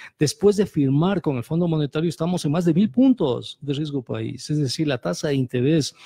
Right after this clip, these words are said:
por emitir un bono es enorme. O sea, es mal negocio firmar con el Fondo Monetario Internacional. Además, el Fondo Monetario te somete a políticas de austeridad que siempre te generan problemas políticos, siempre. Eso es demostrado, eso es un axioma más o menos, ¿no?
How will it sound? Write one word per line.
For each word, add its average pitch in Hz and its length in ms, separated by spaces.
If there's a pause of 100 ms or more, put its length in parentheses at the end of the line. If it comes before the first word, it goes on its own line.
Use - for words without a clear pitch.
(140)
por 131 140
emitir 127 320
un 143 160
bono 147 340
es 151 220
enorme. 127 520 (400)
O - 60
sea, - 160
es 117 140
mal 180 160
negocio 170 400
firmar 127 260
con 127 140
el 110 60
Fondo 127 200
Monetario 117 380
Internacional. 107 680
Además, 165 560 (320)
el 143 100
Fondo 170 240
Monetario 151 600
te 143 140
somete 131 560
a 123 40
políticas 123 540
de 131 60
austeridad 139 560
que - 100
siempre 160 760
te 135 160
generan 120 520
problemas 110 520
políticos, 147 600
siempre. - 380 (480)
Eso 156 240
es 139 80
demostrado, 131 680
eso 110 120
es 120 100
un 143 120
axioma 135 640
más 113 220
o 117 60
menos, 113 400
¿no? 120 200